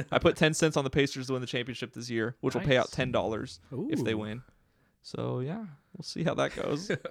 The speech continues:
Speaker 2: <laughs>
Speaker 1: I don't feel good about it.
Speaker 2: Nah.
Speaker 1: <laughs> But who knows, man? Who knows? Who knows? We definitely have talent.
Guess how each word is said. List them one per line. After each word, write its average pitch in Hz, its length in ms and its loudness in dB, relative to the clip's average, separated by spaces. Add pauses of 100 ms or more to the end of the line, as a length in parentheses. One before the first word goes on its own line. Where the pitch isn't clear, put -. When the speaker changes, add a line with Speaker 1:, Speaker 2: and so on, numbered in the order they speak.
(160)
Speaker 2:
<laughs> - 360 -20
Speaker 1:
I 131 60 4
don't 156 140 4
feel 143 120 2
good 139 160 4
about 117 260 2
it. 127 140 -4 (440)
Speaker 2:
Nah. 101 300 -2 (240)
Speaker 1:
<laughs> 147 60 -4 (840)
But 175 120 12
who 220 100 12
knows, 240 280 12
man? 190 160 8
Who 202 100 10
knows? 180 320 2 (380)
Who 165 100 2
knows? 131 180 0
We 139 120 6
definitely 175 260 8
have 180 120 6
talent. 160 380 2